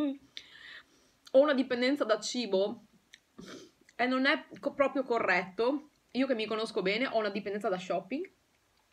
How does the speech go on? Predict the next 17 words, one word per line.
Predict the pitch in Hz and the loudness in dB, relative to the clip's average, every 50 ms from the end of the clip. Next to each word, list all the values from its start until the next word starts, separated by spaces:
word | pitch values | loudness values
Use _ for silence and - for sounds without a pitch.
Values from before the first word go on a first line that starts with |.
| _ _ _ - | _ _ _ 0
che | - 220 220 220 - | 2 2 2 2 4
uso | 247 262 294 302 302 302 311 285 285 277 277 | 4 8 8 8 8 8 6 6 6 4 2
per | - 214 202 | 0 0 0
eliminare | 196 196 196 190 180 180 175 185 180 | 0 0 0 0 0 2 2 2 2
le | 175 | 0
abbuffate. | 165 170 170 160 - - 175 - 180 - - 185 214 277 294 - _ _ _ | 0 -2 -6 -12 -12 -10 -10 -10 -8 -6 -2 -2 -2 -2 -2 -10 _ _ _
Quando | - - 190 185 190 185 185 180 180 175 170 160 160 160 | -6 -6 -4 -4 -4 -4 -4 -2 0 0 0 0 -2 -4
io | 156 185 170 165 | -2 -4 -4 -4
sto, | - - - 175 160 156 156 156 151 156 | -4 -6 -4 -2 -2 0 -2 -2 -4 -6
sono | 160 - 165 170 | -8 -8 -8 -8
ansiosa, | 190 202 202 202 - 285 269 254 262 240 220 202 | -8 -8 -10 -8 -2 0 2 4 2 2 0 -4
così, | - 196 185 185 254 302 302 - - - - _ _ _ _ _ _ _ _ _ _ _ _ _ _ _ - | -4 -4 -6 -4 -4 -6 -6 -8 -18 -20 -20 _ _ _ _ _ _ _ _ _ _ _ _ _ _ _ -4
compro | - - - 175 165 165 190 180 190 - - - _ _ _ _ _ - | -2 0 0 0 -2 -2 0 0 0 -2 -4 -12 _ _ _ _ _ -8
e | - | -6
non | 214 196 | -4 -4
mi | 196 202 | -2 -4
abbuffo | 165 160 156 147 151 - - - 233 254 247 _ | -4 -6 -6 -12 -14 -10 -6 -6 -6 -6 -8 _